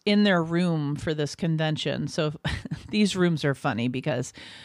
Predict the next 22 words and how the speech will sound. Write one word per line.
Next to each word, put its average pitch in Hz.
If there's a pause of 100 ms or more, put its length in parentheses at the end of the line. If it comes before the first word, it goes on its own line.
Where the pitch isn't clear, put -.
(400)
you're 208
trying 220
to 233
record 175
a 143
podcast 143
and 139
talk 135
to -
your 151
audience, 131
and 156
there's, 139
like, 139
a 139
bunch 156
of 156
hardcore 151
p-, -
folks 147
that 165
are 143